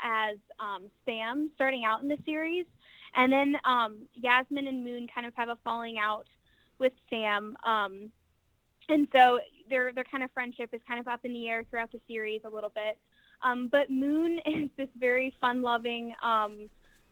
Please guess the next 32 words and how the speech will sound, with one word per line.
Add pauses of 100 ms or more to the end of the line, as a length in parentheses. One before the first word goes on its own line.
(680)
girl. (120)
She, (380)
she
hangs
out
with
Yasmin,
I
think,
because
she's, (100)
she's
very
dependent
on
other (100)
people. (400)
Um, (100)
she
wants
to
fit
in,
but
I
think
she, (160)
she
genuinely
cares
about
people.